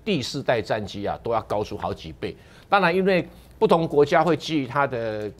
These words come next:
一个国情防卫的需要，会列为设计上有所不同。但基本上，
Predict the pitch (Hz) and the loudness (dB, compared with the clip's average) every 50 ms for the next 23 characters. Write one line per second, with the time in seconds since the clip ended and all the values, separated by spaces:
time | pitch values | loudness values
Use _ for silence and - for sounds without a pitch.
0 | - - 139 131 - 120 113 104 107 104 - - 113 127 - - - 113 98 104 | -12 -12 -12 -8 -6 -4 -4 -4 -4 -8 -6 -4 0 0 0 0 0 -6 -8 -8
1 | 101 90 - 98 107 139 143 127 98 95 92 - - - 117 120 123 113 98 98 | -6 -2 -2 -2 0 0 -2 -2 -2 -6 -8 -10 -10 -8 -6 -4 -2 -2 -2 0
2 | - 147 131 117 101 170 - - - - 160 208 196 160 127 110 104 98 101 104 | 0 0 0 0 -4 -6 -12 -18 -16 -2 2 4 4 4 4 2 0 -2 -2 -4
3 | - - 220 175 139 - - 139 113 - 139 123 107 92 104 117 110 - 98 90 | 0 2 2 2 2 0 -2 -8 -2 -2 -2 -2 0 -2 -4 -4 -4 -6 -8 -8
4 | - 135 - 98 92 87 87 - - - - - - - - - 196 180 - 240 | -8 -6 -4 -4 -4 -4 -6 -12 -20 -20 -20 -20 -20 -10 -2 -2 -2 0 0 -2
5 | 214 147 131 120 - 170 139 123 | 0 0 -2 0 2 0 0 0